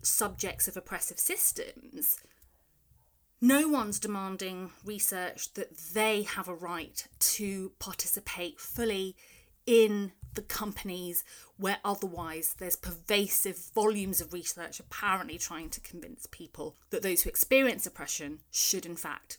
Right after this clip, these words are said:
be included. What does it mean to have this burden, this, this burden of proof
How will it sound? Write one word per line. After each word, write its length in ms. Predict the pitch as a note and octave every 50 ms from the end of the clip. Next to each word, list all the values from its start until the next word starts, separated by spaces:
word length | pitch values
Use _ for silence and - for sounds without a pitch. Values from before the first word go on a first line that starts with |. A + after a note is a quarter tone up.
| - _
be 220 | - E3+ D#3+ D3+ -
included. 580 | D#3 D#3+ D3+ D3+ - C#3+ C#3 - - C3+ - - _ _ _ _ _ _ _ _ - _
What 240 | - A3 A#3+ D4+ D4+
does 140 | D#4 D#4 -
it 100 | - -
mean 280 | B3+ B3 B3 B3 B3 A3+
to 100 | - A3
have 340 | - - - G#3 G3+ G3+ -
this 240 | G#3+ F#3+ - - - - _ _
burden, 800 | - A#3 B3 C4 C4+ C#4 C4+ - - - - - - - - F#3+ - - - - _ _ _ _ _ -
this, 220 | F#3+ F3+ - - - _ _ _ _ -
this 220 | - G3+ F#3+ -
burden 440 | - - A3+ A3+ A#3+ B3 A3 A3 G#3+
of 160 | G3+ - -
proof 720 | - - - - F4 F#4 D4+ F3+ - - - - - -